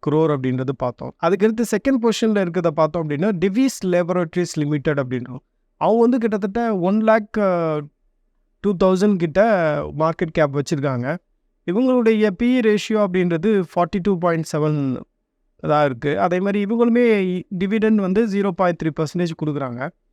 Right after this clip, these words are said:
அ, டிவிஸ் லேபரேட்டரிஸை பொறுத்தவரையில அவங்க என்ன பண்றாங்கன்னு பார்க்கும்போது, அவங்க வந்து ஆன்டி டயபெட்டிக்,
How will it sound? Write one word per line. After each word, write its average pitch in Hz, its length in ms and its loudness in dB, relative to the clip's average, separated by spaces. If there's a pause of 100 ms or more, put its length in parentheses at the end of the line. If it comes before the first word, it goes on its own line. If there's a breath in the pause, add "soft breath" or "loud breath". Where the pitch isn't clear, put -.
(360)
அ, 165 200 2
டிவிஸ் 240 460 0
லேபரேட்டரிஸை 220 640 0
பொறுத்தவரையில 185 440 -2
அவங்க 196 320 2
என்ன 185 240 0
பண்றாங்கன்னு 190 540 0
பார்க்கும்போது, 170 480 -2
அவங்க 214 200 -2
வந்து 190 360 -2
ஆன்டி 185 300 -2
டயபெட்டிக், 165 580 -2